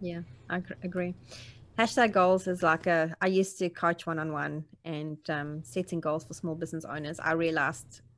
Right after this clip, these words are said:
early on in my coaching that it's something that a lot of people struggle with. And for me, I never, I've just always been good in setting goals and achieving them b-, and came naturally to me. But then I realized it's not a, it's not a thing. You know, a lot of people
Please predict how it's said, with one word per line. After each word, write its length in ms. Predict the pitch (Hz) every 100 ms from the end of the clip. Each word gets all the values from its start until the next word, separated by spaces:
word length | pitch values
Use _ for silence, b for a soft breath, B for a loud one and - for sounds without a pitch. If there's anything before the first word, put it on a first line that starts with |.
| -
early 240 | 185 165 160
on 160 | 160
in 80 | 160
my 140 | 143
coaching 500 | 139 156 160 - 135 156
that 160 | 151 151
it's 200 | 147 -
something 440 | - 220 277 311
that 180 | 269 226
a 40 | 180
lot 140 | 185
of 80 | 196
people 180 | - 170
struggle 320 | - 170 175
with. 300 | 190 320 - B B B B B B -
And 400 | 180 175 175 170 - - 180
for 200 | - 196
me, 280 | 202 202 -
I 140 | 180 185
never, 440 | 185 185 190 170
I've 200 | - 170
just 160 | 196 -
always 240 | 196 180
been 240 | - 170 175
good 240 | - 175
in 100 | 170
setting 320 | - 156 180
goals 280 | 170 156 151
and 100 | 147
achieving 420 | 143 - 233 208
them 260 | 160 156 151
b-, 120 | - -
and 240 | 165 160
came 200 | 165 165
naturally 380 | 165 160 - 160
to 100 | -
me. 160 | 165 156
But 140 | 165
then 140 | 160 165
I 100 | 156
realized 420 | 160 160 156 165
it's 100 | 160
not 180 | 196 170
a, 160 | -
it's 160 | - -
not 160 | 190
a 40 | 143
thing. 340 | - 143 139
You 60 | 156
know, 140 | 135
a 20 | 143
lot 160 | 151
of 100 | 151
people 440 | - 139 147 117